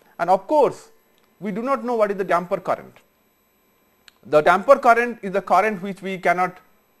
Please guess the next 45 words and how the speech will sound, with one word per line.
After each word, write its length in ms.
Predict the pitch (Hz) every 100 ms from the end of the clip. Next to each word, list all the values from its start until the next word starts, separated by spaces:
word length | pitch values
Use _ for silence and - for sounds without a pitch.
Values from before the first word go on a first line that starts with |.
| _ _
measure. 400 | 127 135 123 - _ _ _ _ _ _
We 140 | 160
can 220 | 190 214 190
measure 220 | 185 226
the 120 | 240
field 300 | 240 269 262
current 300 | 262 254 262 _ _ _
because 260 | 147 185 185
field 240 | 196 196
is 80 | 208
available, 500 | 196 185 202 202 226 226 _
the 80 | -
terminals 640 | 123 147 170 202 214 208 _ _
are 120 | 170
available, 400 | 175 196 196 202
so 120 | 190
we 120 | 170
can 160 | 170 190
have 120 | 180
sensor 380 | - 170 170 208
to 300 | 190 190 165 135
measure 300 | 147 156 170
the 140 | 196
field 260 | 226 190 160
current. 300 | 127 92 82 _ _ _ _ _ _ _
We 120 | 165
can 200 | 214 202 -
also 240 | 202 269
measure 280 | 226 208 233
the 380 | 202 202 180 - _ _ _ _
stator 340 | _ 185 185 262
current, 380 | 240 233 240
we 120 | 214 180
can 120 | 185
also 280 | 170 175 202
have 100 | 202
sensors 420 | 190 180 220 190
in 80 | 185
the 80 |
stator 400 | 185 190 185 214 208 _ _ _ _ _ _
to 80 | 165
measure 200 | 165 175
the 120 | 220
stator 300 | 202 170 170
current. 340 | - 92 80